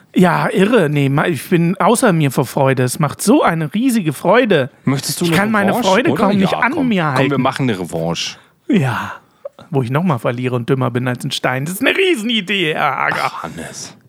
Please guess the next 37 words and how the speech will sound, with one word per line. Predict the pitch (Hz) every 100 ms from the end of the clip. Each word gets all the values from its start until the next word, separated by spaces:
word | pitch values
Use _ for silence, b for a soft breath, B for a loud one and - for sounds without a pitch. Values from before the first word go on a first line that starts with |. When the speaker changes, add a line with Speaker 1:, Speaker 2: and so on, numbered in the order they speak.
| _
Speaker 1:
Nee, | - 214 269
diese | 233 233 220
Game | 185 202 202
Show | 220
gefällt | 175 156 196 180
mir | 170
jetzt | 185 202
schon | 196 175
richtig | 151 208 - 180 -
gut. | 202 185 B B B
Die | 175
wird | 208 285
Speaker 2:
Was | -
Speaker 1:
eines | 269
Speaker 2:
hättest | 214 -
du | 214
denn |
sonst | 269 247 233
Speaker 1:
Sommerlochs | 240 254
Speaker 2:
spielen | 180
wollen? | 160
Speaker 1:
richtig | 165 147
Speaker 2:
Irgendwie | 170 220
Speaker 1:
würdig. | 269 220 185
Speaker 2:
Familienduell? | 220 262 220 190 233
Hättest | 190 175
du | 165
dir |
selber | 147 175 214
hinten | 170 -
auf | 160
die | -
Schulter | - 190 247
geklopft | 214 175 202 214
und | 175
dann | 156 160
gesagt, | 147 156 147